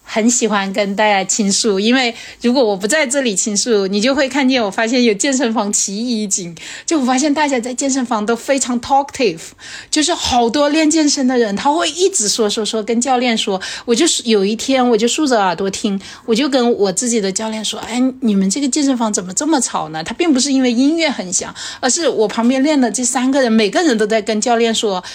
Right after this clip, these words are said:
什么奥斯卡最佳影片啊，什么他对某一件事情的看法呀，台湾的局势呀，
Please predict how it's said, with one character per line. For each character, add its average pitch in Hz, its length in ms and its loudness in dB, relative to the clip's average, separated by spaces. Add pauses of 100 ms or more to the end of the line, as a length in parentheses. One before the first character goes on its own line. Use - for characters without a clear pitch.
(120)
什 202 100 -8
么 190 120 -2
奥 247 180 0
斯 - 160 -4
卡 - 160 -8
最 220 160 -6
佳 196 180 -2
影 175 220 -8
片 190 420 -10
啊， 165 180 -8 (360)
什 - 160 -4
么 180 140 -6
他 302 220 -4
对 349 140 -2
某 208 220 0
一 - 20 -6
件 277 180 -2
事 277 140 -2
情 247 180 -4
的 185 120 -6
看 370 260 -4
法 151 240 -4
呀， 160 260 -8 (360)
台 202 220 -2
湾 339 200 0
的 233 220 0 (160)
局 190 180 -4
势 370 300 0
呀， 160 180 -2